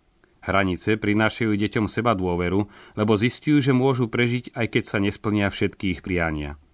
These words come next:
Hranice pomáhajú deťom oplakať, čo nemôžu ovládnuť, takže sa toho môžu vzdať a nájsť správne riešenie.“ Milí poslucháči, aj rozhlasový komentár má svoje hranice.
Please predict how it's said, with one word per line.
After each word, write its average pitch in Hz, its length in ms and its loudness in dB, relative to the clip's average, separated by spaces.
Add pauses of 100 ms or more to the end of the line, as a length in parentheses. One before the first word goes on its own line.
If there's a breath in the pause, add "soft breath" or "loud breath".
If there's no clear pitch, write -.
(340)
Hranice 90 640 -2 (240 loud breath)
pomáhajú 147 480 2
deťom 117 400 2
oplakať, 127 640 0
čo 110 160 -2
nemôžu 101 480 2
ovládnuť, 98 720 0 (240 soft breath)
takže 135 320 0
sa 151 80 -2
toho 135 240 0
môžu 131 320 2
vzdať 98 560 -2
a 104 80 -2
nájsť 92 480 0
správne 90 480 0
riešenie.“ 82 560 -4 (800)
Milí 87 240 0
poslucháči, 95 720 -2 (320 loud breath)
aj 107 160 4
rozhlasový 127 560 0
komentár 107 640 2
má 101 240 0
svoje 92 400 -2
hranice. 87 560 -2